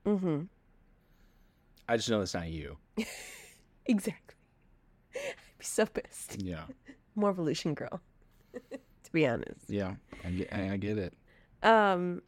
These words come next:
Speaker 1: okay, so that was it. What do you think's gonna happen? We stopped here for a reason because big reveal.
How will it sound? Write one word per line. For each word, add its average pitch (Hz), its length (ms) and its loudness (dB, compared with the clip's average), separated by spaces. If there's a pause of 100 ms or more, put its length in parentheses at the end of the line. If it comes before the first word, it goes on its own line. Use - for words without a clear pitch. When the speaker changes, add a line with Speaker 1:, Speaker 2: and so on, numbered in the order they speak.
Speaker 1:
okay, 262 320 2
so 202 680 6 (1000)
that 208 260 4
was 277 180 0
it. 349 240 4 (1120)
What 247 120 4
do 320 40 4
you 392 120 8
think's 349 240 0
gonna 339 180 2
happen? 254 640 0 (1120)
We 254 80 4
stopped 240 340 6
here 311 160 4
for 254 260 4
a 226 40 8
reason 208 580 4
because 175 680 -2 (640)
big 226 160 6
reveal. 233 560 4